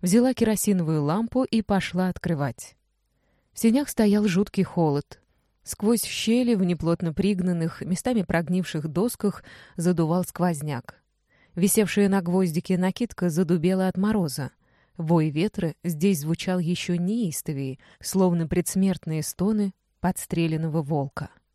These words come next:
Все открытые части тела Шуше в сенях мгновенно замерзали, но хуже всего приходилось ногам. Если на них не было двух пар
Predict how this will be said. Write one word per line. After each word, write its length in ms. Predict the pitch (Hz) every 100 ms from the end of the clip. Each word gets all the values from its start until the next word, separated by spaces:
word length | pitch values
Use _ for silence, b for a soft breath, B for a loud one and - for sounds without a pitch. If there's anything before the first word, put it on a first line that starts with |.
| _ _ _ _ _
Все 140 | - 247
открытые 460 | - - 240 220
части 360 | 202 214 202 202
тела 260 | - 196 185
Шуше 400 | 196 - 220 226
в 60 |
сенях 400 | - 165 160 165
мгновенно 680 | 180 170 165 170 180 180 180
замерзали, 800 | 151 180 180 160 220 185 131 117 B B -
но 160 | 170
хуже 360 | 160 233 262 208
всего 300 | - 160 147
приходилось 640 | 160 - 175 190 220 185
ногам. 460 | 175 180 151 147 127
Если 380 | 147 180 208 180
на 160 | 180
них 200 | 185 170
не 120 | 185 175
было 200 | 170 170
двух 380 | 160 220 208
пар 340 | - 196 165